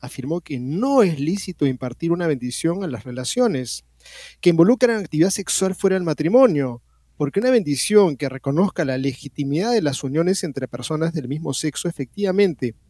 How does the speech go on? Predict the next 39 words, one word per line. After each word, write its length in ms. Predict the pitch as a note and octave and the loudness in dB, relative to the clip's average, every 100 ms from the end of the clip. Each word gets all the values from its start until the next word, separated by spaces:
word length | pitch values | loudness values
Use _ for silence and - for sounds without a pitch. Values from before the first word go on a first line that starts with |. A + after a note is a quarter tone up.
| _ | _
aprobaría 960 | D3 D3 D#3 C#3 C3 D3 A3+ C4 D#3 D3 _ | -6 0 2 4 2 0 0 2 2 -2 _
y 60 | - | -6
alentaría 640 | C3+ C3 C3 C3 E3+ A#3+ | -4 -4 -6 -6 -2 0
una 160 | E3+ F#3+ | 2 0
elección 640 | G3 C#3 - G#3+ A#3+ A#3+ _ - - - | -2 -4 0 6 6 4 _ -20 -20 -2
y 40 | F#3+ | 2
una 140 | A3+ | 2
forma 300 | A3 A3+ A#3 | 2 2 4
de 140 | F#3+ | 2
vida 220 | D3+ G3 G#3 | 2 0 -2
que 120 | D3+ | -4
no 140 | D3+ | -4
puede 260 | - F#3+ A3 | 0 2 4
ordenarse 480 | G3 C#3+ D#3+ G3 F3 | 2 0 -2 -4 -6
objetivamente 640 | - C3 D3+ D#3+ E3+ F3 | -4 -4 -2 -2 -2 0
a 60 | E3 | 0
los 140 | B2 | 0
planes 400 | - D#3 D#3 E3 | 0 0 2 0
revelados 560 | D#3+ B2 B2 C#3 C#3 C#3+ | -2 -4 -4 -2 -2 2
de 100 | D3 | 4
Dios. 400 | G#3 C4 - - _ _ _ - | 6 6 4 -8 _ _ _ -8
El 80 | C#3+ | -2
cardenal 420 | D3+ F3 A#3+ B3+ | 2 4 4 6
dejó 300 | G3 F#3+ A3 | 4 4 2
claro, 540 | - B3+ A#3+ C#3+ A#2 _ - | 4 4 6 4 -2 _ -14
sin 240 | - C#3 | -8 -2
embargo, 500 | C#3+ E3 D#3+ D3 G3+ _ _ _ | 2 4 4 4 2 _ _ _
que 100 | C#3 | -6
las 100 | C3 | -4
personas 500 | - C#3 F#3+ G3 G3 | -2 -2 0 0 0
con 200 | - C#3 | 0 0
inclinaciones 720 | C3+ C3+ C3 C3 - G3 G3+ | 0 -6 -6 -4 0 0 0
homosexuales 640 | E3 E3 F#3 - F3+ F3 E3+ | -2 -4 -6 0 0 0 -2
pueden 340 | - C#4+ C#4+ F#3 | -2 0 4 4
ser 160 | A#3+ | 6
bendecidas 640 | B3 G#3+ C#3+ - D4 G#3+ C3+ | 4 2 0 2 4 4 4
como 220 | D#3 C#3+ | 0 0
individuos 680 | C#3 C3+ D#3+ B3 E3+ B2+ - | 0 0 2 4 4 2 -2
si 280 | - B3+ | -4 -4